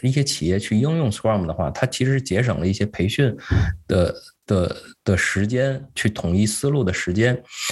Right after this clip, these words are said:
并且达到了某种管理的这种，呃，强度的这种能力，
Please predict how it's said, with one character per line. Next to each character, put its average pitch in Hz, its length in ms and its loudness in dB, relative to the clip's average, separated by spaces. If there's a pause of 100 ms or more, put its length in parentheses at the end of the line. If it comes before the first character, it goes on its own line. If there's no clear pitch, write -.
(120)
并 170 180 0
且 65 280 -2
达 82 240 -4
到 131 160 2
了 92 100 0
某 85 180 0
种 85 200 0
管 76 260 0
理 92 140 2
的 80 180 -2
这 87 140 2
种， 71 260 2 (300)
呃， 76 360 2 (680)
强 87 360 0
度 120 160 0
的 90 100 0
这 82 120 -2
种 71 200 -2 (280)
能 80 240 -2
力， 135 240 0